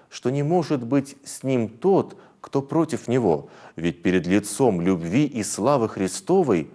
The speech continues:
невозможно оставаться равнодушным.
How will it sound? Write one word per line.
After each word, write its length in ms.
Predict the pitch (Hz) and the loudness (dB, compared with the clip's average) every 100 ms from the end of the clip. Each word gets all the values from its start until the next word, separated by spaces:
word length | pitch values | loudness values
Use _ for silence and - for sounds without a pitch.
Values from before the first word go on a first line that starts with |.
| - _ _ | -20 _ _
невозможно 920 | 95 98 95 92 82 101 151 127 110 | -4 0 0 0 -2 0 0 -2 -4
оставаться 800 | 95 92 - - 90 104 139 - | -2 -6 -4 0 2 2 -2 -4
равнодушным. 720 | 127 127 139 139 139 - 80 | -4 -2 -2 0 -2 -2 -14